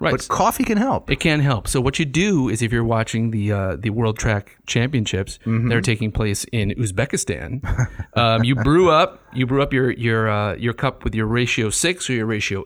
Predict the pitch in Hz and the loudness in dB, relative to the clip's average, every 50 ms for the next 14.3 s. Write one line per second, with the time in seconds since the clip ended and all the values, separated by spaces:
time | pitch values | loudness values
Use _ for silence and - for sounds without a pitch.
0 | - - 143 - - - 98 110 131 131 151 - - - 127 123 110 120 117 139 | -4 -4 -2 -2 -2 -2 0 0 0 -2 -4 -8 -6 -4 -4 -2 -2 -2 0 0
1 | 147 151 151 135 135 131 - - 156 147 135 131 123 123 120 90 73 120 113 - | 0 0 -2 -2 -2 -4 -2 0 0 0 0 0 0 -2 -2 -2 -2 -4 -4 -2
2 | - 160 170 190 233 269 311 320 - - 143 139 131 147 180 214 240 208 156 - | -2 -2 0 0 0 -2 -4 -4 -4 -2 0 0 2 0 0 0 0 -2 -2 -2
3 | 151 160 165 - - 147 110 - - 98 - 110 98 101 101 120 113 98 98 95 | -2 -4 -4 -2 -4 -4 -2 -2 -4 -2 -2 -2 0 0 0 0 0 0 -2 -2
4 | 90 98 107 104 - - - 117 139 170 107 78 64 - - - - - - 151 | 0 0 0 -2 -2 -4 -4 -4 -2 -2 -4 -4 -6 -8 -12 -14 -14 -6 -2 0
5 | 156 156 123 117 - - 202 202 - - - - 90 92 120 170 214 226 233 220 | 0 0 -2 0 0 0 0 0 -6 -10 -12 -12 -8 -6 -4 -4 -2 -2 -2 -2
6 | - - - - 220 262 254 190 135 160 180 220 247 240 240 247 208 151 135 117 | -2 -4 -4 -2 -2 -2 0 2 2 2 2 2 2 0 0 0 0 0 0 0
7 | 123 120 104 95 104 120 170 175 147 120 120 - - 101 107 110 131 147 143 - | 0 -2 -2 -2 -2 -2 0 0 -2 -2 -6 -6 -4 -4 -2 0 -2 -2 -2 -4
8 | 147 107 110 104 160 156 160 156 147 - 95 - - 87 87 85 123 110 104 101 | -2 0 2 2 2 2 0 0 0 0 -2 0 0 0 0 0 0 -2 -2 -2
9 | 95 90 82 78 92 104 117 - - 135 165 - - - - 190 - 143 156 151 | -4 -6 -6 -8 -6 -6 -6 -4 -2 -4 -4 -4 -4 -4 -2 -2 -2 -4 -4 -4
10 | - 160 180 202 - - 123 - - - 131 127 120 117 110 101 104 - 135 135 | -4 -4 -2 -2 -2 -2 -2 -2 -2 -2 0 0 0 -2 -4 -4 0 0 0 0
11 | - - 156 160 - - 170 165 - - - 123 113 117 - - _ - - - | 0 0 -2 -2 0 -2 -2 -2 -2 -2 -4 -4 -4 -4 -10 -14 _ -4 -2 0
12 | 151 131 123 120 107 123 120 107 101 98 151 151 - 160 180 - 113 107 160 156 | 0 2 0 0 0 0 0 0 0 0 -2 0 2 2 2 2 2 2 2 4
13 | 151 139 117 143 165 185 160 143 - - 101 95 101 - - - 214 - - - | 4 4 2 0 0 0 0 -2 0 0 0 2 2 0 2 0 -2 -2 -2 -6
14 | - - - - - - | -8 -6 -6 -8 -8 -8